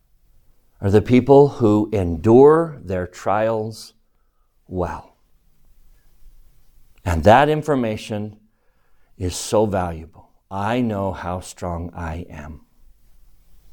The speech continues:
May you find peace in the dark. We will continue this list. There's about four more I want to put on the list, but we'll continue this list on Monday. Um,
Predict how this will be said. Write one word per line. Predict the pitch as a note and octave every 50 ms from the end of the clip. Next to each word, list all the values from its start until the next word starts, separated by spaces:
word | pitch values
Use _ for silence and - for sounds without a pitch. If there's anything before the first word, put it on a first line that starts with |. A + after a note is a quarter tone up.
| - _ _ - _ - - - - - - _ - - - - - - - - - - - - - -
May | - A2 A2 A#2 A#2+ B2+
you | C#3 C#3 C#3+ D3 C#3
find | C#3 - - D3 B2+ C3 C3 B2+ A#2+ B2 -
peace | - - - C#3+ C#3 - - -
in | G#2+ C3 B2 A#2+
the | A#2 G#2+
dark. | F#2 A#2+ A2 G2 F#2 - G2+
We | A#2+ B2+ C3+
will | C#3 C#3 C3+
continue | C3+ - D3 C3 B2 - C#3+ C3 B2 B2 A#2+
this | A2 A2 A2 G#2+ - A2+
list. | G#2 G2 F2+ - - -
There's | G#2 G2 F2+
about | A2 F2 G#2+ G#2+ A2 - - - -
four | B2+ B2 C3 B2+
more | B2+ A#2+ A#2 A2+ A2+ A2
I | A2 G#2+
want | G#2+ G#2 G#2 G#2
to |
put | G2 - - A2 G2+
on | G2+ G#2 G#2
the | G#2 G2+
list, | G2 F2+ F2 F2+ F2 - - - _ _
but | - G#2+ E2
we'll | G#2+ A2+ A2+ A2+ A2
continue | - C#3 B2 A2+ - - A#2+ A#2 A2+ A2+ A2
this | G2+ A2+ G#2+ - -
list | G2 G#2+ G#2+ G2+ - - - _ _ _ _ _ _ _ _ _ _ _ _ - _ -
on | G2+ G2+ G2+ G2 F#2+ F#2 G2 G2 F#2 F2+
Monday. | G2+ G#2 F#2+ F#2 F#2 E2+ E2+ D#2+ D2 - - _ _ _ _ _ _ _ _ _ _ _ _ _ _ _ _ _ _ _ _ _ _ _ _ _ _ _ _ _ _ _ -
Um, | F2+ E2+ E2 E2 E2 D#2+ D2+